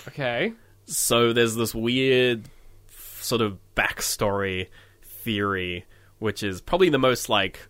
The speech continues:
Speaker 2: legit theory out of all of them, that they have just been kidnapped and they've been put through hell.
Speaker 1: So, like, Saw or something.
Speaker 2: Yeah, it's,
Speaker 1: Wow, what
Speaker 2: I mean,
Speaker 1: the fuck?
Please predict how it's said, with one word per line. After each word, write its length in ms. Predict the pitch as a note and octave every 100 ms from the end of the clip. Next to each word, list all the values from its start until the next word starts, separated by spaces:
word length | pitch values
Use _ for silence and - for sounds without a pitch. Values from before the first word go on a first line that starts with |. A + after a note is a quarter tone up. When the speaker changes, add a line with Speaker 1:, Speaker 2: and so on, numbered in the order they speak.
| - - -
Speaker 2:
legit 420 | A2 G#2 G#2 G#2 - - -
theory 400 | - - G2+ G2
out 80 | F#2+
of 100 | F#2
all 140 | F#2
of 120 | G2 F#2
them, 180 | F2+
that 200 | F#2+ F#2+ - -
they 220 | G#2+ B2+
have 160 | C#3+ C3+
just 240 | C#3 -
been 160 | B2 A#2+
kidnapped 520 | C#3+ A#2 E2+ - - - - - -
and 200 | G2+ G2+
they've 180 | G2+ F2+
been 220 | G2+ F#2
put 260 | - C#3+ -
through 200 | B2 B2+
hell. 280 | G2 F2 - - - - - - - - - - - -
Speaker 1:
So, 160 | -
like, 200 | D#3 D3
Saw 320 | - D#3+ C#3+
or 80 | C3+
something. 500 | - B2+ F#2 B2+ D#3+
Speaker 2:
Yeah, 540 | E3 F3 F3 E3 D3 C#3
it's, 80 | -
Speaker 1:
Wow, 600 | F#3 G3 E3 C3+ A2 A2+
what 100 | C#3+
Speaker 2:
I 40 |
mean, 260 | D3+ D3+ C3
Speaker 1:
the 60 | A2+
fuck? 360 | G#3 G3 B2